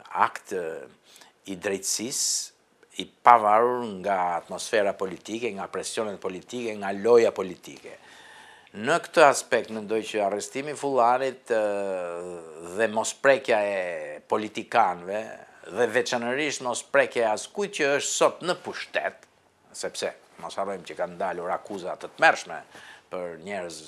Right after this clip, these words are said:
vrasës në parlament, për, për, domthon, akuza lidhur me, e, maçorancën. Pra, të bën të mendosh që Fullani ndoshta ishte një pikë e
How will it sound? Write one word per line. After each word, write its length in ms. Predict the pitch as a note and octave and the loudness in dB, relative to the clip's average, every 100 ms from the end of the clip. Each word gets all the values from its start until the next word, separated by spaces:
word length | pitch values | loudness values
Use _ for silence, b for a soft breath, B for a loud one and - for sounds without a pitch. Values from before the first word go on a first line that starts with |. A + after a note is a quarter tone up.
| - | -18
vrasës 480 | E2 E2 G#2+ - - | -2 4 4 4 -8
në 80 | - | -8
parlament, 680 | - G2 F#2 F#2 F#2 E2 - | -6 -4 -4 -8 -10 -12 -18
për, 300 | - F2 E2 - | -10 -8 -8 -8
për, 220 | F2 E2 | -8 -8
domthon, 380 | F2 F2 F2+ E2 D2 B B B | -10 -10 -12 -14 -20 B B B
akuza 580 | F#2 - A2+ G2+ F2+ F2 | -6 -4 -6 -2 -2 -4
lidhur 400 | F#2 G#2+ F#2+ F#2 | -4 -4 -2 -6
me, 200 | F#2+ F#2+ F2 - B B B | -6 -6 -8 -14 B B B
e, 160 | B E2 | B -10
maçorancën. 760 | F#2 F#2+ - A#2 G#2 F2 - D3 - B B B B _ _ | -4 -4 2 4 4 2 -2 -2 -6 B B B B _ _
Pra, 220 | - B2+ A#2 G2+ - B B B B B B B _ - - C3 A#2+ - - | 4 6 6 2 -4 B B B B B B B _ -20 -20 -20 -20 -16 -12
të 100 | A2 | 6
bën 160 | F3+ | 6
të 80 | F#3+ | 8
mendosh 380 | G3 C3+ E3 F3+ | 4 8 8 8
që 100 | G#3+ G#3 | 6 6
Fullani 480 | F#3 F3+ C#3+ D#3+ E3 | 4 6 10 10 10
ndoshta 320 | D3+ D3+ D#3+ D3 | 6 6 6 4
ishte 320 | D#3 C#3+ D#3 | 4 2 -2
një 220 | D3+ D3 C#3+ | -2 -6 -6
pikë 280 | D#3 D#3 D#3 | -6 6 8
e 180 | D3+ | 10